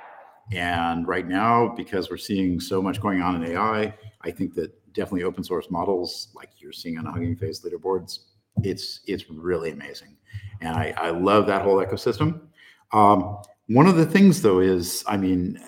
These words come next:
Yann LeCun actually writes about this, that, uh, one of the things that's different about computer science, especially machine learning, is that, uh, years ago, LeCun, uh, convinced the people at neurips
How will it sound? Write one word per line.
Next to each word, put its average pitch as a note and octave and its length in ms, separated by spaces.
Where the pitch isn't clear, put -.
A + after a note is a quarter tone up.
Yann G2 360
LeCun G#2 360
actually E2 300
writes E2 320
about D#2 240
this, - 440
that, E2+ 320
uh, D#2+ 200
one E2 200
of A2+ 80
the A#2+ 40
things G#2+ 140
that's - 100
different - 280
about - 120
computer C#2+ 260
science, - 300
especially - 400
machine E2+ 320
learning, D2+ 320
is C#2 600
that, C#2+ 400
uh, C#2+ 400
years G#2 400
ago, F#2 600
LeCun, F2+ 760
uh, D#2 440
convinced F#2+ 580
the G2 60
people G2+ 440
at E2 160
neurips - 800